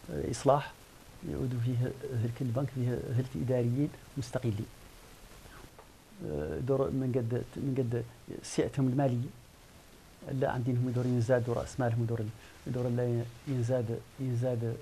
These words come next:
رأس مالهم، ودورهم حقا هم اللي خارجين ثم مؤشراتهم اللي احترازية، دورهم حقا لا ت-، تنشاف. هذا أساسا هو أهم خلاصة الأوضاع الحالية.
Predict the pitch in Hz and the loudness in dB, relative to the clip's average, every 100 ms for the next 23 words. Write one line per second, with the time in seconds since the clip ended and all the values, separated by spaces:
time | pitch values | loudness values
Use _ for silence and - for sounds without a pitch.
0 | - 131 - - 123 113 123 - - - | -6 -6 -6 -4 -2 -2 -4 -10 -20 -18
1 | - - - - 135 135 117 120 - 127 | -16 -16 -14 -8 -4 -2 -2 -4 -2 0
2 | 123 123 123 123 120 - - - 139 123 | 2 0 0 0 -2 -8 -12 -2 2 4
3 | 120 123 - 113 - 135 117 123 120 117 | 4 2 0 0 4 4 4 2 4 2
4 | 113 113 - - - - - - 135 117 | 0 -4 -14 -20 -18 -14 -6 4 4 4
5 | 120 165 - - - - - - 135 127 | 2 -2 -8 -20 -20 -20 -20 -12 -4 -2
6 | 120 120 - 127 120 127 120 131 131 - | -2 -6 -4 -2 0 0 -4 -4 -10 -6
7 | 120 - 117 117 - - - - - - | -4 -2 -2 -4 -10 -20 -20 -20 -20 -20
8 | - 180 170 127 196 - 143 160 160 - | 8 10 10 8 6 6 2 2 0 0
9 | 147 123 180 208 202 - - - - - | -2 2 4 4 4 -8 -20 -20 -8 -2
10 | 160 170 175 208 - - - - - - | 4 6 6 4 2 -10 -20 -20 -20 -20
11 | - - - - 143 139 160 147 113 - | -20 -20 -18 -2 2 8 10 10 8 2
12 | 135 123 | 2 2